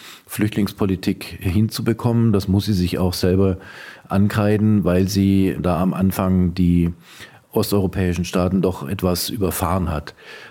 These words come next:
und die dann überhaupt keine Lust mehr hatten, da mitzumachen, egal wie man das jetzt moralisch bewertet. So.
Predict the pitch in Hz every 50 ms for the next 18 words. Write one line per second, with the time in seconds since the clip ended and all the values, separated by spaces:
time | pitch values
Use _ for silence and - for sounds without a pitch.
0 | - _ - - - 95 85 98 90 95 92 90 90 90 87 95 92 - 113 95
1 | 92 87 85 87 - - 90 80 76 85 82 - 90 80 78 78 78 76 78 82
2 | - - 107 107 - - 101 92 85 78 87 92 82 90 85 90 90 90 85 95
3 | 90 90 90 87 87 85 - - 85 - - - - 92 87 80 85 85 95 90
4 | 82 - - - 69 76 69 64 - 64 67 - - 95 85 78